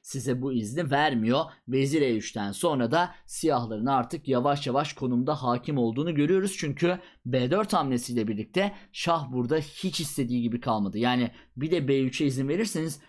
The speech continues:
şah burada neredeyse mat olacak. O yüzden A B dört almak zorundasınız. Kale B dört ve vezir D ikiden sonra daha deminki aktif oynayan beyazlar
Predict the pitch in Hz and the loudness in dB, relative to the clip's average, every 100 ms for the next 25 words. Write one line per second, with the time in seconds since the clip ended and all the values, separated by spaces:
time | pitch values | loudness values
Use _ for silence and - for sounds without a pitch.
0 | - - 131 113 117 117 139 147 120 113 | -8 -2 0 -2 -4 0 2 2 0 -2
1 | 147 135 127 117 107 165 175 - - - | 0 0 0 -2 -2 -2 -2 -6 -10 0
2 | 135 127 131 127 120 117 110 - 107 123 | 0 2 4 4 4 2 2 0 0 2
3 | 185 208 190 180 - 170 - - _ - | 2 2 2 0 0 -2 -4 -12 _ 0
4 | 190 190 156 143 180 - 123 107 139 143 | 2 4 4 4 2 0 0 2 2 2
5 | 123 120 110 120 123 120 117 117 160 160 | 2 2 2 0 0 0 0 2 0 -2
6 | - _ _ _ _ - - 143 185 202 | -12 _ _ _ _ -18 -4 0 2 2
7 | 175 131 120 151 170 - - _ 139 151 | 0 -2 0 -2 -2 -6 -20 _ -2 -2
8 | - 247 226 208 156 135 120 117 123 120 | 0 -2 2 2 2 2 2 2 4 4
9 | 117 131 202 | 2 2 0